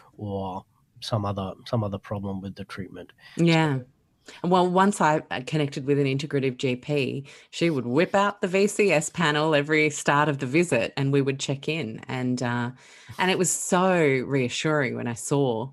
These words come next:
Speaker 2: you know,
Speaker 1: Yes.
Speaker 2: those,
Speaker 1: Yeah,
Speaker 2: those
Speaker 1: that's right.
Speaker 2: improvements.
Speaker 1: Yeah, that's,
Speaker 2: Mm.
Speaker 1: it's, it's very reassuring. And sometimes it goes, you know, can get worse for a little while, and that can be a sign one's reacting to the binders.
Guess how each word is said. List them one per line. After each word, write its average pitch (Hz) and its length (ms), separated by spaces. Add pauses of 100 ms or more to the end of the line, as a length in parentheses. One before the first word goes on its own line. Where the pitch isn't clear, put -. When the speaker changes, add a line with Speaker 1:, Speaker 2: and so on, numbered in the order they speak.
Speaker 2:
you 143 100
know, 123 280 (440)
Speaker 1:
Yes. 135 160
Speaker 2:
those, 123 340 (100)
Speaker 1:
Yeah, 135 160
Speaker 2:
those 127 280
Speaker 1:
that's - 40
right. 139 140
Speaker 2:
improvements. 127 680
Speaker 1:
Yeah, 120 280
that's, 147 280
Speaker 2:
Mm. 127 60
Speaker 1:
it's, 123 140
it's 123 180
very 117 260
reassuring. 110 560
And 120 80
sometimes 202 400
it 147 120
goes, 131 360
you 135 140
know, 117 120
can 131 180
get 123 220
worse 127 300
for - 140
a 127 60
little 127 200
while, 131 280
and 120 160 (240)
that 123 180
can 127 120
be 117 100
a 110 60
sign 110 380
one's 107 220
reacting 107 540
to 147 60
the 131 120
binders. 180 640